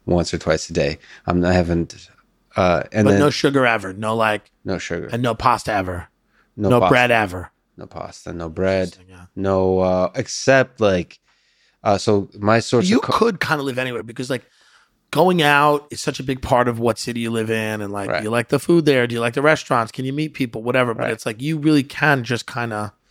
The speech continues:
Speaker 1: Yeah. So not married, no kids.
Speaker 2: Right. You have freedom. Uh, me
Speaker 1: So
Speaker 2: too. I have freedom.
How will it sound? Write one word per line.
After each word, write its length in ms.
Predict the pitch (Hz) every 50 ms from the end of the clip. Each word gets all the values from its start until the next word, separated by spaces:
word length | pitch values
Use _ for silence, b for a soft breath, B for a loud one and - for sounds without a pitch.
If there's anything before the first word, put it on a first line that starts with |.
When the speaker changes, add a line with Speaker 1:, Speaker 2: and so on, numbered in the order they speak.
| _ _ _
Speaker 1:
Yeah. 180 | - 127 113 107
So 260 | - - 107 101 95
not 240 | 95 98 101 107 104
married, 400 | 104 107 107 107 104 104 101 95
no 160 | 98 92 92
kids. 560 | 92 - - 104 101 98 95 92 92 - - -
Speaker 2:
Right. 260 | 143 147 143 123 110
You 120 | 120 127
have 100 | 127 123
freedom. 420 | - - 147 175 165 120 82 90 104 117
Uh, 40 | 120
me 140 | 127 143 120
Speaker 1:
So 60 | 101
Speaker 2:
too. 200 | - 190 185 139
I 80 | 117
have 100 | 117 120
freedom. 340 | - - 156 170 160 92 92